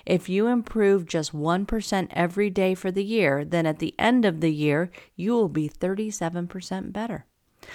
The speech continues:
Small changes make a big difference over time. Tiny habits are anchored on small changes that lead to great results down the road.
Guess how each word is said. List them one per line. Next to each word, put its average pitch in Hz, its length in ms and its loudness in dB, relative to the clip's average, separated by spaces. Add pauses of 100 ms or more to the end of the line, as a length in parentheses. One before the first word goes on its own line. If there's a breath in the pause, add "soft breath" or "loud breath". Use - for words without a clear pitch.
(160 loud breath)
Small 208 420 6
changes 202 540 2
make 170 200 0
a 160 60 0
big 180 380 0
difference 175 440 -2
over 156 240 0
time. 151 500 -6 (540 loud breath)
Tiny 214 460 2
habits 190 580 -2
are - 280 -2
anchored 196 420 -2
on 156 220 -4
small 175 480 -4
changes 175 580 -4
that - 240 -6
lead 180 440 -4
to - 180 -6
great 156 500 -2
results 156 800 -4
down 131 360 -4
the 135 100 -4
road. 71 360 -2